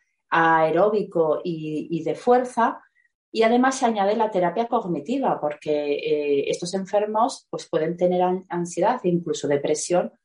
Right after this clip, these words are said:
asociadas a su proceso. Y el tiempo que parece adecuado para mejorar la capacidad funcional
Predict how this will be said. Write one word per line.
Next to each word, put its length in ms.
asociadas 680
a 80
su 220
proceso. 480
Y 200
el 180
tiempo 420
que 120
parece 320
adecuado 500
para 180
mejorar 360
la 100
capacidad 400
funcional 600